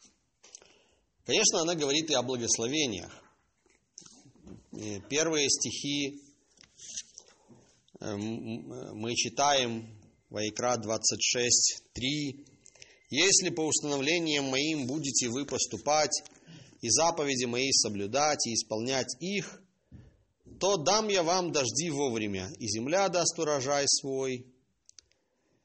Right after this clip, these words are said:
«И установлю я мир в стране», шестой стих.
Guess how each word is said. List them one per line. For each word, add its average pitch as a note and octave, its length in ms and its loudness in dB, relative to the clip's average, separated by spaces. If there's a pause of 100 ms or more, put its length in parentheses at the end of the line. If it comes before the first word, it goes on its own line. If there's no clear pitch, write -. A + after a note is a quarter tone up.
(1160)
«И C3+ 100 -4
установлю D3 440 2
я C#3+ 120 6
мир F3+ 340 2
в D#3+ 60 2
стране», E3 460 2
шестой C#3+ 480 0
стих. C3+ 440 0